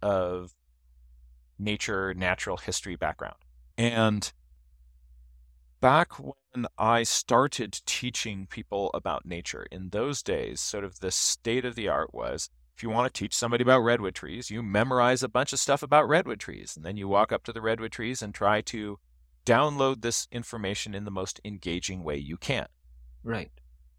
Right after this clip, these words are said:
Speaker 1: And when you, as a participant are along on one of those hikes, you'll, you'll listen to your ranger, your naturalist, and you'll be thinking, "Wow, she sure knows a lot about redwood trees."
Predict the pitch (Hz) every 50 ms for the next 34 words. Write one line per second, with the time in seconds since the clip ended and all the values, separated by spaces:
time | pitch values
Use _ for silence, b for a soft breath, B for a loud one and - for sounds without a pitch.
0 | _ 123 135 143 139 139 139 135 135 131 131 131 127 - - - - _ - 127
1 | 139 160 180 185 185 190 190 185 - - - 110 117 123 127 131 131 131 131 127
2 | 127 120 - - 110 110 107 104 104 104 - - - 98 95 82 76 65 55 50
3 | - _ _ - - - - - - - - - _ _ _ - - 113 107 -
4 | - - 190 190 - - - - 98 69 62 55 - - - - - - - -
5 | - - - _ _ _ 104 104 98 95 95 92 87 - _ _ _ _ _ -
6 | 104 104 101 104 104 117 127 127 120 113 - - 104 101 95 92 95 92 90 85
7 | - - 82 71 - - - - - - - _ - - - - - - - -
8 | - - - - - - - - - - - - - - - - - - - -
9 | - _ _ 113 117 117 117 113 113 117 117 - _ _ _ _ 110 117 123 117
10 | 107 127 139 - 151 135 - 135 131 120 117 113 110 104 92 107 104 110 110 104
11 | 117 117 113 117 104 98 95 92 90 87 90 95 - - - 92 87 85 85 107
12 | - - - - 85 95 95 92 95 95 90 98 92 - 117 104 - 104 92 82
13 | 82 104 127 117 98 90 - - - 104 98 - - - - 131 151 160 139 131
14 | 131 113 117 104 101 101 110 113 110 98 107 104 92 69 82 98 104 - - 73
15 | - - - - 60 50 57 71 95 - - -